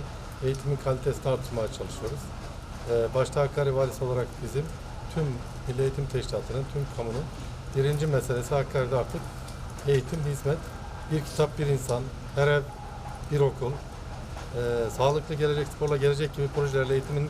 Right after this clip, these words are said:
kalitesini artırırken bir taraftan da fizik eksikliklerini gideriyoruz.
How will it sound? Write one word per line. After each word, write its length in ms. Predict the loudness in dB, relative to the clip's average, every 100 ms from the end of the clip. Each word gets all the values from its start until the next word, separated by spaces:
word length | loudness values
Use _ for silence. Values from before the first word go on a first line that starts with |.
| 0
kalitesini 400 | 0 0 0 0
artırırken 360 | 0 0 0 0
bir 40 | 2
taraftan 340 | 0 0 -2
da 60 | -2
fizik 340 | -2 -4 -2
eksikliklerini 720 | -2 -2 -8 -8 -2 -2 0 -4 -6 -10 -10 -8 -8 -2
gideriyoruz. 460 | 4 6 4 -2